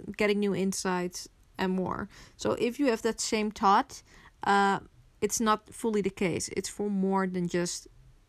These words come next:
work. <laughs> So, yeah, I think that was something that I needed to put out there.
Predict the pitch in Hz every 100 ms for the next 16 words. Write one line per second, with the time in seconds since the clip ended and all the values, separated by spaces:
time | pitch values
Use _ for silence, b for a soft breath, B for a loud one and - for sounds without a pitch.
0 | _ _ _ _ _ - _ - 190 196
1 | - - - _ - B B B - -
2 | 233 196 202 - B B 311 302 - -
3 | 247 285 262 240 226 240 240 214 - 220
4 | 208 202 196 202 - 190 - - 190 170
5 | 180 - -